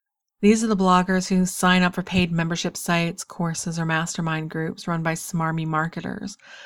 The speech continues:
often masquerading as topic or industry experts in their own right, when really marketing their own shit is all they know.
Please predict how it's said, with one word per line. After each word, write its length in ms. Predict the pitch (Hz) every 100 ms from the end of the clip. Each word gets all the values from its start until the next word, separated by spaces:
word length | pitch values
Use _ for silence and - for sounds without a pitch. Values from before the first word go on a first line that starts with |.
| -
often 380 | - 170 - 170
masquerading 580 | 160 160 - 170 156 160
as 120 | 165
topic 420 | - 208 208 190
or 60 | -
industry 420 | 175 175 - 185
experts 420 | 175 - - 170
in 60 | 180
their 160 | 185 -
own 220 | 226 196
right, 280 | 143 - _ _ _ _ _ -
when 140 | 190
really 260 | 185 185 165
marketing 440 | 160 156 165 165
their 120 | 160 156
own 120 | 160
shit 280 | - 180 160
is 100 | 156
all 140 | 147
they 160 | 151 151
know. 360 | 156 156 165